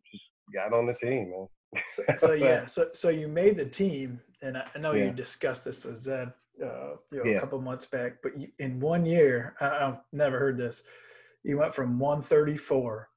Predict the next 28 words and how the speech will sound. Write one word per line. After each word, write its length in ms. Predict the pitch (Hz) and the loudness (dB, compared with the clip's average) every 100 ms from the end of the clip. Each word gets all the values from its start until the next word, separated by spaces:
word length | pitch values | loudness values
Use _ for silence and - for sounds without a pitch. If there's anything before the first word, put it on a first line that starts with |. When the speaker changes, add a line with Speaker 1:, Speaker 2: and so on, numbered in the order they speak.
| _ _ - | _ _ -8
Speaker 2:
to 80 | 139 | -6
one 360 | 123 127 127 | -4 -4 -2
ninety, 320 | 123 117 117 107 | -2 -2 -2 2
Speaker 1:
Yes. 160 | 107 - - - | 0 -2 -8 0
Speaker 2:
right? 320 | 131 135 156 - _ - | 2 2 -2 -10 _ -6
Speaker 1:
Yes, 120 | 104 | 2
Speaker 2:
How, 140 | 165 | 4
Speaker 1:
sir. 160 | - 104 | 4 2
Speaker 2:
how, 180 | 95 226 | 4 4
how 160 | - 196 | 8 8
does 80 | 220 | 10
Speaker 1:
Yeah. 60 | 170 | 10
Speaker 2:
that, 260 | 175 170 - | 10 8 6
how 140 | 190 | 8
does 80 | 190 | 10
Speaker 1:
Yeah. 80 | 170 | 12
Speaker 2:
that 200 | 165 165 | 10 8
work? 460 | 139 127 113 - - | 6 4 2 0 2
<laughs> 360 | 208 - 254 - _ _ - - - - - - - - - - | 2 2 0 -2 _ _ -20 -20 -20 -18 -20 -20 -16 -14 -10 6
Speaker 1:
Um, 320 | 190 196 196 208 196 - - - | 10 10 10 6 4 0 -4 2
once 180 | 175 185 | 4 6
again, 400 | 175 151 165 135 | 6 8 8 10
I 80 | 135 | 8
had, 320 | 143 160 151 151 | 8 8 8 6
I 60 | 156 | 4
had 200 | 165 156 | 6 6
little 300 | 139 160 147 | 8 8 10
man 340 | 135 123 117 | 10 10 8